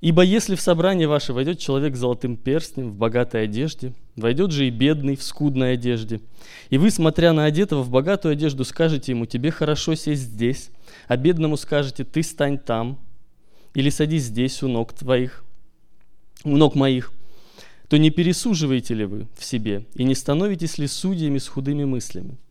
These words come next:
Послушайте, братья мои возлюбленные,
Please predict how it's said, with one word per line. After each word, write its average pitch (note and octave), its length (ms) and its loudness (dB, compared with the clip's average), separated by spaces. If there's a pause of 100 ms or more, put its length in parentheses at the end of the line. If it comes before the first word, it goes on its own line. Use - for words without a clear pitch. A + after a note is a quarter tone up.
(800)
Послушайте, C#3 640 0
братья C#3+ 360 2
мои C#3+ 160 0
возлюбленные, A#2+ 800 -4